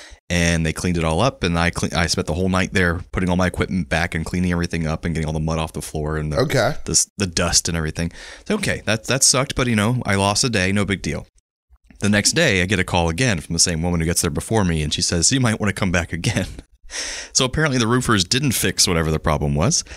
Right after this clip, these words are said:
Speaker 1: and even more water came in this time, and so much so that it actually did get to the bottom of my recording booth for my voiceovers,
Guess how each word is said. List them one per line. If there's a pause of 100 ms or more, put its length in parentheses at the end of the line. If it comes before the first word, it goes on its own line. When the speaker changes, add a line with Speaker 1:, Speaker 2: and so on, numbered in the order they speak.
(260)
Speaker 1:
and
even
more
water
came
in
this
time,
and
so
much
so
that
it
actually
did
get
to
the
bottom
of
my
recording
booth
for
my
voiceovers,